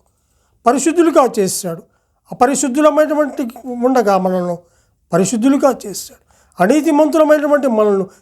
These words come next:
నీతిమంతులుగా చేశాడు. ఈ ఉదయకాల వేళలో ఆయన ప్రభావమును, ఆయన పరాక్రమమును, ఆయన బలమును,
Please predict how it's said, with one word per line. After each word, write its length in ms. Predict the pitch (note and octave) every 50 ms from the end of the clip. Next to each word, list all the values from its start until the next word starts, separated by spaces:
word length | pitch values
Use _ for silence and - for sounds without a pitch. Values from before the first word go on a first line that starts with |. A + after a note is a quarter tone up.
| _ _ -
నీతిమంతులుగా 760 | F3+ G3 A#3 A#3 A#3 D4+ C#4 C#4 C4+ - D4 C#4+ - C#4 B3+ C4 - G3
చేశాడు. 460 | F#3 - - - - - _ _ _ _ _ _ _ _ _ _ _ _ _ _ _ _ _ _ _ _ _ _ _ _ _ _ _ _ _ _ _ _ _ _ _ - G3+
ఈ 40 |
ఉదయకాల 420 | E3+ F3+ F#3 G3 F#3+ - F3+ F3 E3+
వేళలో 340 | E3 E3 E3 E3 D#3+ D#3 D3+ D3+ _ _ _ _ _ _ _ _ _ _ _ _ -
ఆయన 120 | E3+ D#3+
ప్రభావమును, 920 | E3 - - F#3 F#3+ F3 D#3 F#3+ G3+ G#3 G#3 G#3 G3+ G3+ G3+ G3+ G#3+ G#3 - _ _ _ _ _ _ -
ఆయన 120 | F#3 F#3
పరాక్రమమును, 960 | F3+ - G3+ G3 G#3+ A3+ A3+ - - A3+ A3 A3 A3 A3 A3 A3 A3+ A3+ A3+ - _ _ _ _ -
ఆయన 160 | F#3 G3 G3+
బలమును, 680 | F3+ D3+ E3+ F#3 G#3+ A3 A3 A3+ A3+ A#3 A#3+ A#3+ A#3+